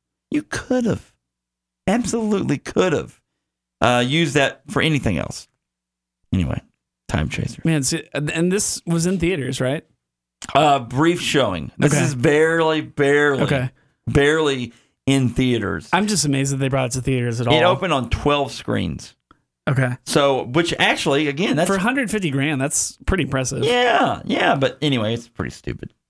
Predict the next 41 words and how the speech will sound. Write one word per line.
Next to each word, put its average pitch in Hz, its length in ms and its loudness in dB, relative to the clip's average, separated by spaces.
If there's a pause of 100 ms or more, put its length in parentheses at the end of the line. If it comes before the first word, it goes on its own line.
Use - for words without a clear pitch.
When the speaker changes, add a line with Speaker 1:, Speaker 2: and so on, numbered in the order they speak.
(680)
Speaker 1:
And 139 100 4
they've 160 180 2
done, 143 460 0
like 123 140 2
I - 40 -6
said, - 140 0
M 143 120 2
S 131 100 -2
two 135 140 0
three 123 220 0
K 120 200 2
has 117 100 0
done 120 160 0
that. 117 100 0
There's 110 140 0
a 110 60 2
riff 113 260 -2
tracks 135 380 0
on 123 100 0
this 127 160 -4
one 113 120 -2
too, 120 320 0 (360)
which 113 160 0
if 110 80 0
you've 123 120 2
never, 131 320 2 (260)
uh, 107 140 2
taken 113 320 -2
riff 117 140 0
tracks, 107 180 -2
it's - 60 -10
kinda 127 120 2
like 117 140 0
an 87 60 -2
audio 117 500 0
version. 110 580 -2 (260)
It's - 80 -4
like 135 100 2
a 104 60 2
watch 104 300 2
along 110 420 0